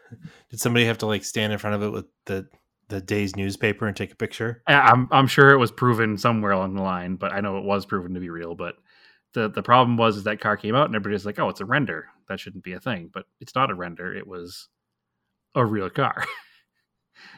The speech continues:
Speaker 2: So this is, this is where the problem lies in, is that we're not trying to trick people. <laughs> We wanna have cars that are cool to look at. I would buy a piece of Kaizo Salim artwork to hang on my wall,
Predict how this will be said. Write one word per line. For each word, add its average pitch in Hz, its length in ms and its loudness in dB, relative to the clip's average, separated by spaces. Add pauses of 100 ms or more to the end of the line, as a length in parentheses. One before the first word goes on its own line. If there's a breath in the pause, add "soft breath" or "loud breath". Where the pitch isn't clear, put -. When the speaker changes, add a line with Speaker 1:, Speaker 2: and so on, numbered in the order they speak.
Speaker 2:
So 127 360 4
this 135 220 2
is, - 140 -2 (200 loud breath)
this 160 160 0
is 143 100 2
where 147 120 2
the 127 80 2
problem 139 420 8
lies 90 280 0
in, 85 200 -10 (480 loud breath)
is 107 260 0
that 101 340 2 (920)
we're 117 160 0
not 117 160 2
trying 107 280 -2
to - 100 -12
trick 196 280 -6
people. - 400 -8
<laughs> - 60 -16 (320 loud breath)
We 139 100 2
wanna 147 260 2
have 120 240 -4
cars 110 420 2
that 104 160 -2
are 92 300 -4 (880 soft breath)
cool 196 180 6
to 131 80 -2
look 156 180 0
at. 113 160 4
I 131 120 6
would 135 120 6
buy 131 480 6
a 123 140 -6
piece 139 220 -4
of 110 120 -2
Kaizo 117 320 0
Salim 107 360 -6
artwork 113 400 0
to 110 80 -4
hang 117 180 -6
on 107 80 -4
my 95 100 -4
wall, 120 480 -4